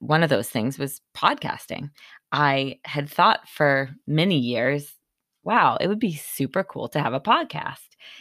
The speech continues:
And I remember a few years back, uh, my husband and I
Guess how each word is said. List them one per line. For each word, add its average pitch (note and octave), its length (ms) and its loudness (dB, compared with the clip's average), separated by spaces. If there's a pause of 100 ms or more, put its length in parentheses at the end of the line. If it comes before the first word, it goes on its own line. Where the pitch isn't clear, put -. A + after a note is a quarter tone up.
(220)
And D#3 420 0
I D3 60 0
remember D#3+ 880 0 (840)
a - 80 -10
few F3+ 260 -4
years D#3 340 2
back, C3+ 540 0 (100)
uh, B2 160 -4
my B2 120 -2
husband C3+ 320 0
and B2+ 140 0
I B2+ 320 -2